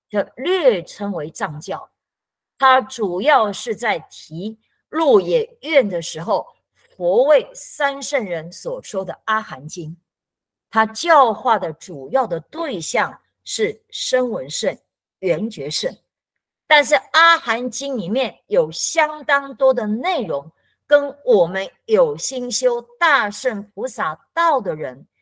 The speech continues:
你也必须要去了解，必须要去摄入的，所以叫做旁化菩萨圣啊。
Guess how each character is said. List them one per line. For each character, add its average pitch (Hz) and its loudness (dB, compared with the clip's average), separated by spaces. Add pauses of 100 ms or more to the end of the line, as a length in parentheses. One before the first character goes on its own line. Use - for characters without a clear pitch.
(160)
你 262 -6
也 262 0 (200)
必 370 -2
须 269 -8
要 262 2
去 240 -12
了 190 -4
解， 202 -10 (240)
必 226 -8
须 208 -8
要 202 0
去 170 -10
摄 190 0
入 170 -6
的， - -18 (720)
所 - -4
以 175 -2
叫 196 0
做 165 -6 (160)
旁 175 -4
化 214 0
菩 170 -12
萨 190 -10
圣 160 -4
啊。 208 -20